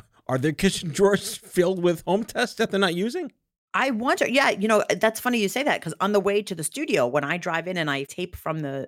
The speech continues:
Speaker 2: Off Script studio, there's, like, a, the tent right outside the studio, and there's never anybody there online to get to covid tested.
Speaker 1: Unreal. Well, maybe not unreal.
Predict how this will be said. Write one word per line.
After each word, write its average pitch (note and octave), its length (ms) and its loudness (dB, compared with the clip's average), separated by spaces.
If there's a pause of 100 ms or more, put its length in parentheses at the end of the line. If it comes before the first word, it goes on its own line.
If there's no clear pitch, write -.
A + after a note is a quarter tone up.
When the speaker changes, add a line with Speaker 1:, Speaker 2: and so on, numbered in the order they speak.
Speaker 2:
Off C#3+ 140 0
Script - 260 -6
studio, A2 540 -4 (420)
there's, F3 320 2
like, D#3 200 0
a, C#3+ 60 4
the C#3 300 -2
tent C4+ 260 -4
right D3+ 280 0
outside D#3 400 -2
the C3+ 80 -4
studio, C3+ 380 0
and D3+ 100 2
there's G#3 140 0
never A#3 340 2
anybody F#3 400 0
there A#3 240 -2
online D#3 600 -4 (100)
to F3+ 100 -6
get E3+ 300 -2
to G#3+ 100 -6
covid C#4 340 -2
tested. - 360 -8 (240)
Speaker 1:
Unreal. F2+ 380 -2 (160)
Well, F3 160 2
maybe A#3+ 260 2
not G3+ 240 2
unreal. B2 440 2